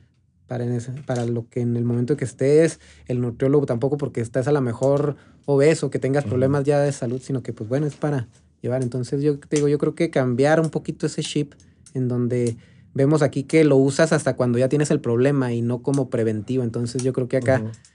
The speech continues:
Speaker 1: eh, eh, ahorita lo decías, a irte a jugar un fútbol, un partido de fútbol o a correr, Y, y, y es más, para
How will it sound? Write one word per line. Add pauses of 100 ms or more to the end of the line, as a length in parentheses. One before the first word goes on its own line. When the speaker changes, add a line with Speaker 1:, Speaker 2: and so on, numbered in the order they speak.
(140)
Speaker 1:
eh, (560)
eh, (300)
ahorita
lo
decías,
a
irte
a
jugar
un
fútbol, (240)
un
partido
de
fútbol
o
a
correr, (480)
Y,
y,
y
es
más,
para